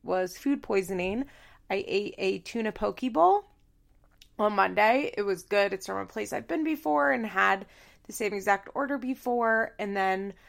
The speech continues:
on Monday night around two A M, I woke up from a dream in which, in the dream, I felt sick. And then I was, like, laying in bed and I was like, "Do I feel sick?" And I did. So I got up, I threw up, I went back to, and I was like, "I,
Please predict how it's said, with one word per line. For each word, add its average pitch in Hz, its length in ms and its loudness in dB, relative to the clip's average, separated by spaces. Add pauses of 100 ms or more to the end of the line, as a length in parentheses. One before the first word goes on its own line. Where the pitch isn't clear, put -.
(640)
on 233 100 -4
Monday 240 260 2
night 320 260 2
around 220 320 0
two 220 200 -2
A 196 160 4
M, 202 200 4
I 247 140 2
woke 196 260 0
up 208 200 0
from 214 160 -8
a 196 60 -2
dream 190 520 -6
in 220 120 -4
which, 190 320 -6 (160)
in 220 180 -4
the 208 100 -2
dream, 185 340 -6
I 208 80 0
felt 180 320 -4
sick. - 720 -4
And 214 180 -4
then 202 120 0
I 196 80 0
was, 190 200 -2
like, 180 180 -2
laying 180 420 -2
in 185 100 -2
bed 175 280 2
and 214 120 -6
I 190 60 -2
was 190 160 -6
like, 185 180 -8
"Do 180 140 -8
I 180 100 -6
feel 349 240 -6
sick?" - 800 -4 (580)
And 202 340 2
I 220 80 2
did. 185 420 2
So 220 100 0
I 196 140 6
got 190 340 2
up, 185 260 4
I 202 120 -4
threw 202 320 -2
up, 180 400 0 (100)
I 202 80 -2
went 196 160 -2
back 190 200 -2
to, - 140 -8
and 196 160 -4
I 196 100 0
was 190 140 -4
like, 196 220 -6 (200)
"I, - 80 -8